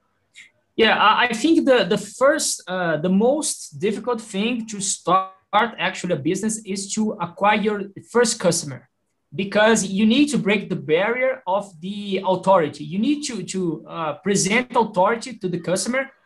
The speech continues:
so they can trust their money, their account, their business to your, uh,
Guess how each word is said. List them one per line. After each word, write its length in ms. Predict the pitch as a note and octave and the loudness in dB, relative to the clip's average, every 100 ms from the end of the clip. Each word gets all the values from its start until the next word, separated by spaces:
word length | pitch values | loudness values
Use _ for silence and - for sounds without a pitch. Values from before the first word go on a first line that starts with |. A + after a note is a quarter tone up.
| _ - | _ -14
so 200 | - G3+ | -6 -6
they 200 | F#3 G#3+ | -4 -6
can 340 | G#3+ A3 G3+ | -2 -2 -2
trust 500 | G3 - G#3 B3 - | -4 -2 0 0 0
their 160 | A3 G3 | -2 -2
money, 520 | E3+ E3+ G3 A#3+ A3 - | 0 0 -2 -4 -6 -8
their 200 | G3 E3+ | -4 -4
account, 480 | E3 D#3+ F#3 G3+ | -6 -2 -2 -2
their 120 | G3 F3 | -6 -8
business 680 | C3+ F3+ A3 A3+ A3 - _ _ _ - | -4 -6 -4 -4 -4 -8 _ _ _ -10
to 140 | G3 | -4
your, 420 | F3+ G3 A3 A3 - - | -2 0 -2 -4 -16 -12
uh, 420 | D#3+ D#3+ D3+ C3+ | -4 0 0 0